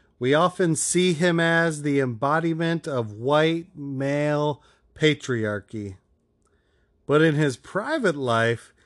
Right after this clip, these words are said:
he was known for, shall we say, embracing diversity.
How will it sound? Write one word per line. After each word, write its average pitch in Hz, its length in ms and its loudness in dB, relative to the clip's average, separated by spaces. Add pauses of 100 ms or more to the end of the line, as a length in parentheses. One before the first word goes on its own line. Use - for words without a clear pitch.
(180)
he 156 200 -2
was 151 200 0
known 151 280 2
for, 151 320 0
shall 147 360 2
we 139 160 0
say, 135 600 0 (280)
embracing 123 920 0
diversity. 107 840 -6